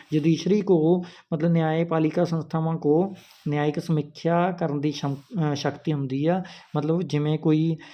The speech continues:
ਅ, ਕੇਂਦਰ ਸ-, ਕੇਂਦਰੀ ਸਦਨ ਨੇ ਕੋਈ ਕਾਨੂੰਨ ਬਣਾਇਆ ਹੈ,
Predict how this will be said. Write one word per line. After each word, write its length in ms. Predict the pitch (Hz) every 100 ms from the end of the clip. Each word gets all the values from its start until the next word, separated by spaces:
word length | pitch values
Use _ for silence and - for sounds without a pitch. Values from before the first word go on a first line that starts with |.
| - _
ਅ, 280 | 165 156 156
ਕੇਂਦਰ 380 | 156 156 151 156
ਸ-, 160 | 151 190
ਕੇਂਦਰੀ 380 | 156 151 151
ਸਦਨ 300 | 165 165 151
ਨੇ 180 | 156 156
ਕੋਈ 240 | 160 156 156
ਕਾਨੂੰਨ 440 | 156 139 143 156
ਬਣਾਇਆ 360 | 143 139 135
ਹੈ, 100 | 135